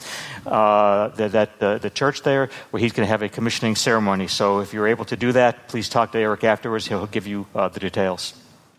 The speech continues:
Well, Shabbat Shalom. Uh, we're in a new series we started last week, uh, on the book of Philippians.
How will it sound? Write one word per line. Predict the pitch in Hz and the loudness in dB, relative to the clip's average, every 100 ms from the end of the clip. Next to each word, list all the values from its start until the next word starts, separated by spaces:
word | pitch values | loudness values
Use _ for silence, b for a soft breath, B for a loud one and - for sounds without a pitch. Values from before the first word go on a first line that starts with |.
| _ _ _ _ _ _ - B B B 120 | _ _ _ _ _ _ -20 B B B -2
Well, | 110 | 0
Shabbat | 120 113 | 2 0
Shalom. | - 127 131 113 98 - - - - - _ _ - - - - - B B B B B - | 2 2 4 2 -2 -12 -20 -20 -20 -20 _ _ -20 -20 -20 -20 -20 B B B B B 2
Uh, | 107 104 | 2 4
we're | 120 | 2
in | |
a | 117 | 4
new | 123 | 4
series | 120 156 180 226 208 - | 4 6 6 6 4 0
we | 131 | 0
started | 147 127 | 2 4
last | 120 123 - 127 | 6 6 4 2
week, | 170 208 - - | 4 4 0 -2
uh, | - | 4
on | 113 113 113 | 4 4 0
the | 107 | -2
book | - | -4
of | 110 | -4
Philippians. | - 135 185 185 214 - - - | 0 2 6 6 6 4 -2 -6